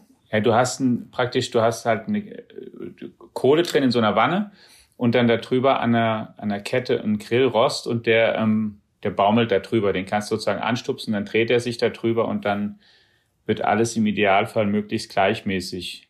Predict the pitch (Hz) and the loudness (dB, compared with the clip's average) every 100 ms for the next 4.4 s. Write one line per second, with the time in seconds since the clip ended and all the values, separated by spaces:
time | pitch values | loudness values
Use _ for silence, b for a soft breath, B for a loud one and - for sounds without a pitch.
0 | _ - 90 113 113 110 95 98 101 - | _ -12 -4 0 0 -2 0 0 0 -2
1 | 104 107 - 120 117 117 - 101 107 117 | -4 -8 -2 2 2 0 0 2 2 0
2 | - 117 - 113 113 107 117 104 98 101 | -4 -6 -4 -2 2 2 2 0 2 0
3 | 120 127 - 117 117 104 107 104 - 104 | -2 -2 2 2 2 2 2 0 -2 -4
4 | - 107 107 | 0 0 0